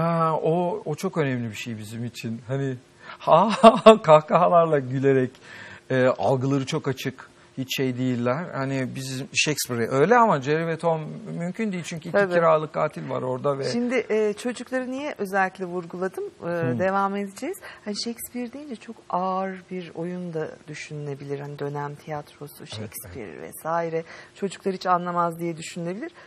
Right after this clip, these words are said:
Speaker 2: Tam tersi çok rahatlıkla çocuklarınızı alıp gidebileceğiniz, keyifle ailecek izleyebileceğiniz bir oyun. Öyle değil mi?
Speaker 1: Bence öyle.
Speaker 2: Ama Jerry ve Tom <laughs>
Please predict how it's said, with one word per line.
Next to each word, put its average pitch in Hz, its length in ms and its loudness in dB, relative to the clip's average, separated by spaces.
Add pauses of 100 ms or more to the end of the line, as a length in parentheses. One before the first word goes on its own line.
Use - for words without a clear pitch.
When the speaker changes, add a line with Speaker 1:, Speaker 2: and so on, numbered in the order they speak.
(160)
Speaker 2:
Tam 277 260 0
tersi 202 420 0
çok - 200 -12
rahatlıkla 220 520 0
çocuklarınızı 180 760 -6
alıp 190 300 -6
gidebileceğiniz, 180 760 -6 (120)
keyifle 226 580 -4 (300)
ailecek 220 540 8
izleyebileceğiniz 185 760 -4
bir 302 120 -4
oyun. 247 300 2 (280)
Öyle 247 220 0
değil 349 140 2
mi? 165 160 -2 (200)
Speaker 1:
Bence 127 500 2
öyle. 120 260 0 (140)
Speaker 2:
Ama 285 440 6 (440)
Jerry 240 340 2
ve 202 80 6
Tom 277 240 2 (220)
<laughs> - 140 2